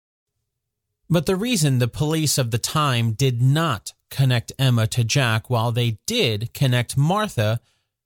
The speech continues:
was because Emma didn't die. She survived the attack and told the police that she had been assaulted by either two or three men. She wasn't really sure. One of them, though, she said was really young.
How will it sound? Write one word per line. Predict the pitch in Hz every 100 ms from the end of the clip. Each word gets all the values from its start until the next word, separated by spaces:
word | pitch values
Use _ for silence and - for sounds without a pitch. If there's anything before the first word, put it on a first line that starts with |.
| _ _ _ _ _
was | 156
because | - 165 170 151 -
Emma | 175 196 127
didn't | 107 120 120 117
die. | 143 113 98 _ _ _ _ _ _
She | - - 143
survived | - 147 160 190 160
the | 113 104
attack | - 104 101 -
and | 120
told | 113 143 165
the | 190
police | - 135 107 107
that | - 110
she | -
had | 120
been | 120
assaulted | 120 - 156 160 127 107
by | 110 113
either | 120 123 117
two | - - 123 123
or | 107
three | 104 110 110
men. | 120 156 117 98 - _ _ _ _
She | -
wasn't | 123 110 110 95
really | 95 98
sure. | - 151 95 - _ _ _ _ _ _ _ _
One | 196 202
of | 165 123
them, | 113 120 123
though, | 104 104 - _
she | - 143
said | - 117
was | 110 117
really | 113 110 104
young. | 101 139 139 98